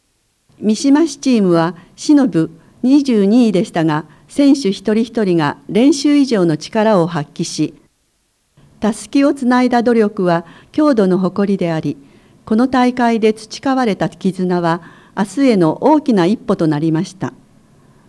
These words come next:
選手紹介。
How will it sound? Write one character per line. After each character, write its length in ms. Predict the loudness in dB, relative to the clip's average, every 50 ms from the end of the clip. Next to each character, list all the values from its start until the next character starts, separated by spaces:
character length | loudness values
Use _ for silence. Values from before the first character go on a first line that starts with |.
| _ _ _ -20 -20 -20 -20 _ _ _ _ _ _ _ _ _ _ _ _ _ _ _ _
選 340 | _ -6 0 2 4 4 4
手 260 | 4 2 0 -2 -2
紹 360 | -2 0 0 0 0 0 -2 -2
介。 300 | -2 -2 -2 -2 -4